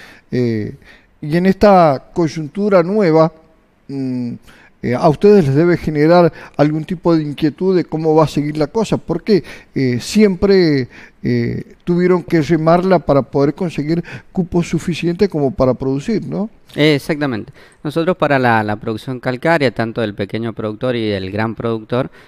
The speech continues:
Speaker 2: eh, tenemos do-, dos fuentes de orígenes para la transformación, ¿no? De lo que es la piedra al, al producto final como cal. Por un lado tenemos el gas. El gas... Eh, hoy por hoy tiene un,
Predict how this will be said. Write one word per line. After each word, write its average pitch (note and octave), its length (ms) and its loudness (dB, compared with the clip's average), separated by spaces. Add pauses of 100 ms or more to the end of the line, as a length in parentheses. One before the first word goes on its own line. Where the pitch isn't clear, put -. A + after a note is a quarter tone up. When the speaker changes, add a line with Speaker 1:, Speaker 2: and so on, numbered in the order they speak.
(120)
Speaker 2:
eh, G#2+ 300 0
tenemos C3+ 400 -2
do-, C#3+ 380 2
dos C3 160 -2
fuentes C#3 380 -4
de A2+ 40 0
orígenes C3 460 -6
para A2+ 220 -2
la G#2 100 -2
transformación, G2+ 800 -10
¿no? C#3+ 240 -10
De G#2 200 -6
lo F#2+ 180 -8
que - 100 -12
es G#2 80 -8
la G2+ 120 -2
piedra A#2 600 -2
al, F#2+ 260 -8
al F#2+ 120 -10
producto G2+ 320 -10
final G#2 280 -10
como G#2 220 -12
cal. D3 220 -2 (400)
Por G#2+ 160 -2
un A#2 100 0
lado A#2+ 260 2
tenemos A2 540 -4
el G2+ 140 -4
gas. D#3 320 -2 (320)
El G#2 180 -4
gas... B2+ 440 0
Eh, F#2+ 680 -4 (260)
hoy A2+ 180 -2
por A2 220 -2
hoy A#2 260 0
tiene A2 640 -4
un, G#2 360 -6